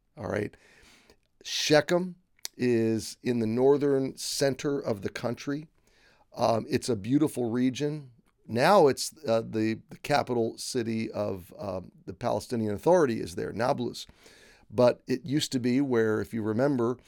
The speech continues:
um, Joseph, his brothers were tending sheep in Shechem. It's a hill country, but it's lots of valleys, lots of, um, lots of flourishing land.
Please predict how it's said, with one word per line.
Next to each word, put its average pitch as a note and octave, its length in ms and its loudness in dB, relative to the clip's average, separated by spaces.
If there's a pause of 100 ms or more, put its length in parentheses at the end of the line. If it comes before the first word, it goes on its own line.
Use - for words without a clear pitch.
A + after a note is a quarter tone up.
(360)
um, G#2 580 -2 (1800)
Joseph, C3 640 0 (320)
his G#2 160 -4
brothers A#2+ 460 0
were A2+ 80 -12
tending A#2 360 -2
sheep B2+ 440 -4
in G2+ 160 -4
Shechem. B2+ 500 -6 (500)
It's A2 300 -4
a A#2 80 -6
hill C#3 240 0
country, C#3+ 560 -4
but G#2+ 160 -4
it's - 180 -6
lots A#2+ 360 -2
of A2+ 60 -6
valleys, A#2 580 0
lots A2 360 0
of, A2 320 -4
um, G#2+ 460 -4 (640)
lots B2 220 -2
of G#2+ 80 -8
flourishing B2 640 -2
land. A#2+ 400 -2